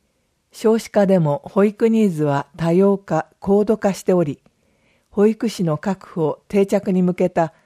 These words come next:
数値目標を設定すべきだが、どうか。答え。質の高い保育を提供できるよ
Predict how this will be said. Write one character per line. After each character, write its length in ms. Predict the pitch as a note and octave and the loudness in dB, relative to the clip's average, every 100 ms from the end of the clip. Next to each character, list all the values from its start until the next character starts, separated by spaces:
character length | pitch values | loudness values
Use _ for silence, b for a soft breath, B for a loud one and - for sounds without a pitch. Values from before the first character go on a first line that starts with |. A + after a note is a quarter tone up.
| b | b
数 260 | - A3+ F#3+ | -8 -4 -4
値 180 | A#3 A3 | -2 -2
目 160 | G#3 | -2
標 280 | - F#3+ D3+ | -4 0 2
を 120 | C#3+ | 2
設 240 | - F#3 - | 0 -4 -2
定 240 | G#3 G3+ | -2 -2
す 140 | G3 | -2
べ 120 | F#3 F#3 | -4 -2
き 100 | D#3 | -4
だ 120 | C#3 | -4
が、 220 | C#3 - | -6 -8
ど 180 | D3 D#3 | -6 -6
う 40 | C#3+ | -6
か。 200 | - - _ _ _ _ _ _ _ _ _ _ _ _ - | -14 -18 _ _ _ _ _ _ _ _ _ _ _ _ -10
答 320 | F#3+ F3+ D#3 | -6 -2 -2
え。 180 | C3 _ _ _ _ _ _ _ | -4 _ _ _ _ _ _ _
質 300 | - - - | -20 -16 -6
の 160 | A3+ A3+ | -2 -2
高 320 | G#3+ G#3 A3 | -2 -2 -2
い 100 | F3+ | 0
保 160 | - G#3 | 0 -2
育 240 | G3 E3+ | 0 0
を 80 | D#3 | 0
提 200 | F#3 F3+ | 0 0
供 240 | G3 F3 | 0 0
で 120 | E3+ | -2
き 140 | - E3+ | -2 -2
る 100 | D3+ | 0
よ 340 | C#3 C3 - | -2 -2 -6